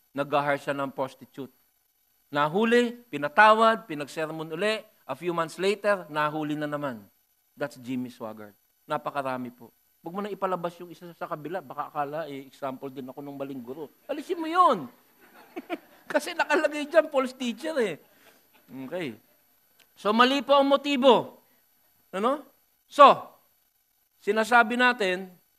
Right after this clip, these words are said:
wrong interpretation, maling interpretasyon, maling katuruan,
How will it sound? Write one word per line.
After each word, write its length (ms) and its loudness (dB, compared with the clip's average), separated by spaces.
wrong 240 6
interpretation, 880 0
maling 240 -2
interpretasyon, 640 -4
maling 240 -2
katuruan, 720 0